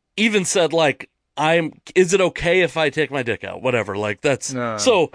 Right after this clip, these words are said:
Speaker 1: so I'm not saying, so let me, let me start by saying this. Like, there's,
Speaker 2: It's
Speaker 1: there's
Speaker 2: still
Speaker 1: a power
Speaker 2: kinda weird.
Speaker 1: imbalance.
Speaker 2: It's obviously,
Speaker 1: It's, it's
Speaker 2: yeah, it's
Speaker 1: weird.
Speaker 2: still
Speaker 1: It's weird. I I think the, so here's the thing though, is he goes, the interviewer said, "Did, why didn't you include that in your story?"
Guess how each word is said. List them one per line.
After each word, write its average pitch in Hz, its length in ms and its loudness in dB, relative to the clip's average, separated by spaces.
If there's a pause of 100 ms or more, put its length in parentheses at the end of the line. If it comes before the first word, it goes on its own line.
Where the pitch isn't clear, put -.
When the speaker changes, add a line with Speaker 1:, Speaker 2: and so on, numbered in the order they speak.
(240)
Speaker 1:
so 226 160 0
I'm 226 80 0
not 254 160 0
saying, 196 340 0
so 196 120 -2
let 196 100 2
me, 208 80 4
let 190 120 0
me 190 80 4
start 170 240 -2
by 156 80 2
saying 156 240 -2
this. 131 240 -2
Like, 120 200 -4
there's, 131 220 -2
Speaker 2:
It's 156 120 -4
Speaker 1:
there's 175 160 2
Speaker 2:
still 139 100 -4
Speaker 1:
a - 20 -18
power 165 220 0
Speaker 2:
kinda 190 100 2
weird. 175 100 0
Speaker 1:
imbalance. 170 420 0
Speaker 2:
It's 143 60 -2
obviously, 139 500 0
Speaker 1:
It's, 254 60 2
it's 269 100 0
Speaker 2:
yeah, 101 40 -4
it's 202 60 -6
Speaker 1:
weird. 226 360 4
Speaker 2:
still - 120 -18 (460)
Speaker 1:
It's 240 240 -2
weird. 196 420 4 (200)
I 170 200 2
I 180 40 0
think 214 320 -4 (280)
the, 165 300 -2
so 196 180 0
here's 220 220 0
the 175 100 -4
thing 196 220 0
though, 107 260 -2 (100)
is 131 180 -6
he 185 120 -4
goes, 147 380 2
the 131 240 0
interviewer 156 420 2
said, 123 320 0
"Did, 139 200 -4
why 165 160 2
didn't 185 160 2
you 180 100 2
include 170 320 -2
that 147 160 2
in 135 80 0
your 117 140 -4
story?" 104 640 -2